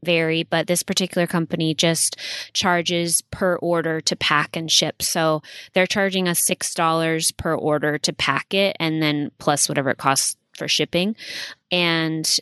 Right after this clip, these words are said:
they don't charge any sort of storage fees or anything like that. So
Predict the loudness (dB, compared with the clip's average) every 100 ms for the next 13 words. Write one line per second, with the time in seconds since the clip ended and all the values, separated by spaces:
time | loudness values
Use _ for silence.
0 | 0 0 2 0 0 0 0 0 0 0
1 | 0 0 0 0 0 0 0 0 0 0
2 | 0 0 2 2 0 -4 -20 _ _ -2
3 | 0 0 -2 -4 -2 -2 0 0 0